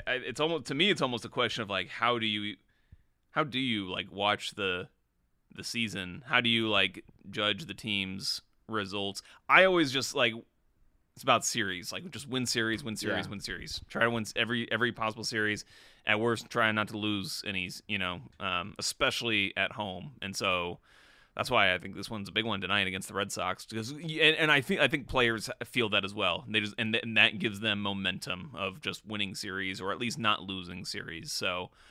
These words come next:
Speaker 1: um, I don't know. I, I, you know, five hundred ball is not gonna be able to cut it.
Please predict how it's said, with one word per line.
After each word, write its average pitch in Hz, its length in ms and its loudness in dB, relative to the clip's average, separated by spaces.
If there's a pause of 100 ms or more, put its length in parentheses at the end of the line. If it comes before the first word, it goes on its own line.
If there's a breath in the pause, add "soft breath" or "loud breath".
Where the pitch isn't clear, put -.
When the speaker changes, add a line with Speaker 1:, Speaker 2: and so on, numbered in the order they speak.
(260 soft breath)
Speaker 1:
um, 92 440 0 (280 loud breath)
I 135 80 8
don't 151 120 6
know. 139 180 8
I, 117 160 8
I, - 160 8
you 135 300 2
know, 110 80 2
five 123 220 4
hundred 120 180 2
ball 101 140 2
is 92 80 -2
not 98 120 0
gonna 101 140 -6
be 98 60 0
able 92 120 -2
to 92 60 -10
cut 98 220 -6
it. 90 120 -6